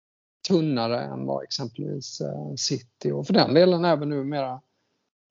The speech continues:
eh, lag som Tottenham och Arsenal som börjar ju få ganska breda, starka trupper också. Så att, eh,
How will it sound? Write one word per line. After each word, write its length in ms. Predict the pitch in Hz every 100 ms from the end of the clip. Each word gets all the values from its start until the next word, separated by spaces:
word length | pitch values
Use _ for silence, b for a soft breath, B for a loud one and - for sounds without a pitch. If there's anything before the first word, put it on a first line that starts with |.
| 175
eh, 260 | 170 170
lag 240 | 156 139 127
som 180 | 156 143
Tottenham 480 | 160 - 139 143
och 160 | 147 120
Arsenal 280 | 110 - 147
som 160 | 147 151
börjar 200 | 139 135
ju 100 | 135
få 200 | - 160
ganska 320 | 143 139 135
breda, 640 | 127 143 139 131 143 151
starka 680 | 147 165 151 143 139 139 143 -
trupper 380 | 151 139 - 143
också. 340 | 147 - -
Så 180 | 135 139
att, 180 | 131 -
eh, 160 | 139